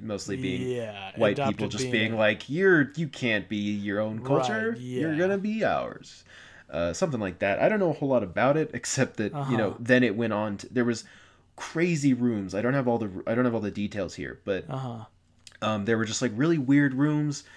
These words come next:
Speaker 1: and it just went on, and it existed for a long time until it, uh, it crumbled in the thirties or the twenties or thirties.
Speaker 2: Yeah, I'm re-, I'm reading about it. It was an eighteen to twenty room, two-story villa.
Speaker 1: Yep.
Speaker 2: Did you, did you, did you
Speaker 1: Yeah.
Speaker 2: say that already?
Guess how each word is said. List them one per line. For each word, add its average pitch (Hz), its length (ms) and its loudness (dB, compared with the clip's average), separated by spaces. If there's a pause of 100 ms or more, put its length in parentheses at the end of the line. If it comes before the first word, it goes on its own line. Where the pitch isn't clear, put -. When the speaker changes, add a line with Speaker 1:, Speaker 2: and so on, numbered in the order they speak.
(220)
Speaker 1:
and 120 120 0
it 113 100 0
just 123 180 -6
went 131 220 2
on, 123 260 2
and 104 100 -2
it 104 80 -2
existed 143 460 -2
for 117 140 -2
a 113 40 0
long 127 220 -2
time 156 240 -2
until 110 300 -4
it, 104 200 -4
uh, 104 240 0
it 104 140 -4
crumbled 123 380 0
in 107 80 -4
the 101 80 -4
thirties 104 600 -4
or 98 100 -8
the 95 80 -8
twenties 110 340 -6
or 101 40 -8
thirties. 190 320 -4
Speaker 2:
Yeah, 139 120 0
I'm 147 240 -2
re-, 151 200 -4
I'm 147 180 -6
reading 185 220 2
about 123 280 -4
it. - 100 -10
It 151 140 -4
was 135 160 -6
an 131 100 -8 (160)
eighteen 214 460 -2
to 196 80 -4
twenty 165 400 -2
room, 165 580 0
two-story 160 580 -2
villa. 117 460 -6 (380)
Speaker 1:
Yep. 123 240 -8
Speaker 2:
Did 127 120 -12
you, 185 140 0
did 139 240 -10
you, 147 100 -6 (560)
did 143 160 -6
you 151 60 -2
Speaker 1:
Yeah. 175 60 2
Speaker 2:
say 175 100 0
that 196 100 0
already? 214 300 -2